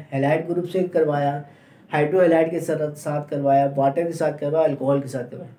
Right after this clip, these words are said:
तो ये जो प्रिपरेशन, ये रिएक्शन है हमारी अल्काइल की, नया रिएक्शन था, तो ये क्या बन रहा था, ये acetalide anion फॉर्म हो रहा था, सही है। इसके साथ क्या कर रहे थे, सोडियम बेस,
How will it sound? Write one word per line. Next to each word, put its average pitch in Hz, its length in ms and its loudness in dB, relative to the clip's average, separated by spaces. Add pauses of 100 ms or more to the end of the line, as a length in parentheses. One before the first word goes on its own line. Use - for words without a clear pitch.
तो 170 60 -6
ये 170 320 -2
जो 254 140 -2
प्रिपरेशन, 185 420 -2
ये 175 280 0
रिएक्शन 202 440 2
है 185 140 2
हमारी 185 420 -2 (480)
अल्काइल 165 380 2
की, 214 400 -10
नया 185 300 2
रिएक्शन 190 380 0
था, 196 220 2
तो 196 140 -4
ये 185 180 -4
क्या 180 200 2
बन 180 120 2
रहा 170 200 0
था, 175 120 2
ये 190 300 2 (140)
acetalide 151 840 -2
anion 147 320 -4
फॉर्म 131 220 -4
हो 120 120 -6
रहा 113 120 -10
था, 113 180 -18 (280)
सही 185 200 2
है। 185 60 6
इसके - 220 -2
साथ 180 240 2
क्या 180 160 0
कर 180 100 2
रहे 175 120 4
थे, 196 160 -2
सोडियम 170 340 0
बेस, 165 280 0